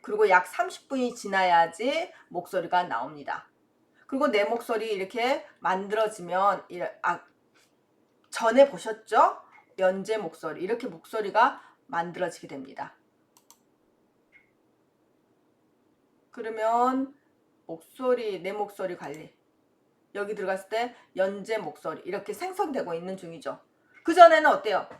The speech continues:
제 목소리가 이미 생성되어 있는 상태에서 여러분하고 제 목소리로 만들었었고, 그 다음에 이제 여러분한테, 어, 이렇게 목소리 생성하는 것을, 제 목소리를 지우고 생성하는 것을 만들어줬어요. 그 새로운 목소리는 돈을 더 내야 되기 때문에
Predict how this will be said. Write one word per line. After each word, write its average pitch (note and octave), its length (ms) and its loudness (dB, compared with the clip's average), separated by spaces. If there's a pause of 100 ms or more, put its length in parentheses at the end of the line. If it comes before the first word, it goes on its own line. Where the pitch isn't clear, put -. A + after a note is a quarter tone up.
(120)
제 B3+ 160 0
목소리가 B3 380 0
이미 A#3+ 240 -4
생성되어 D#4+ 640 -2
있는 F#3 200 -6
상태에서 D#4+ 640 -4
여러분하고 F3 720 4 (280)
제 G#3 140 -8
목소리로 F#3 880 0 (220)
만들었었고, F#3 1200 -2 (220)
그 F#3+ 120 -14
다음에 F3+ 280 -2
이제 E3 180 -6
여러분한테, F3 760 -2 (240)
어, D3 120 -10
이렇게 F3 220 -12
목소리 A3 440 -4
생성하는 D4 560 -2
것을, G3 560 -6 (180)
제 G#3 120 -8
목소리를 F3 460 -6
지우고 A#3+ 520 -4
생성하는 B3+ 540 -6
것을 - 220 -14
만들어줬어요. C#3+ 840 -12 (520)
그 G3 120 -10
새로운 G4 300 0
목소리는 G#3+ 480 -2
돈을 G#3+ 280 -4
더 F#3+ 140 -14
내야 F#3+ 180 0
되기 E3 280 -8
때문에 G3+ 580 -2